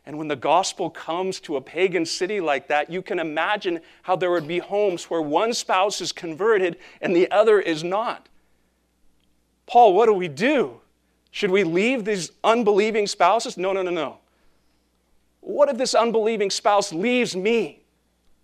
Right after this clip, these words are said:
Let them go. And you're free to remarry. So what we see,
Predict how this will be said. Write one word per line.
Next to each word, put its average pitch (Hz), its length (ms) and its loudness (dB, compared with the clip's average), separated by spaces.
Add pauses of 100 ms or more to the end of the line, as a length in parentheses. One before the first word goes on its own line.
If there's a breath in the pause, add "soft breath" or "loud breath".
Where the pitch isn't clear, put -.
(2250)
Let 139 240 -6
them 139 180 -12
go. 107 220 -8 (1300)
And 143 100 -10
you're 143 100 -6
free 123 280 -10
to - 140 -16
remarry. 120 480 -14 (1200)
So - 180 -4
what 175 280 0
we 165 140 -4
see, 180 600 -6